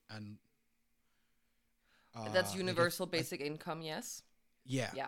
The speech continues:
Speaker 1: So
Speaker 2: Just
Speaker 1: they
Speaker 2: for
Speaker 1: gave
Speaker 2: people who might not know.
Speaker 1: five hundred dollars a month to, to a randomly selected group of people in this city,
Speaker 2: Mm-hmm.
Speaker 1: and employment for all of them went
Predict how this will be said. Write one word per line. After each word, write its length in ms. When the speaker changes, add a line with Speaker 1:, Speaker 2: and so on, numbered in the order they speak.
Speaker 1:
So 200
Speaker 2:
Just 120
Speaker 1:
they 60
Speaker 2:
for 60
Speaker 1:
gave 120
Speaker 2:
people 200
who 40
might 0
not 80
know. 80
Speaker 1:
five 0
hundred 120
dollars 640
a 680
month 400
to, 560
to 240
a 40
randomly 440
selected 480
group 240
of 80
people 300
in 100
this 140
city, 320
Speaker 2:
Mm-hmm. 280
Speaker 1:
and 380
employment 560
for 120
all 240
of 100
them 180
went 220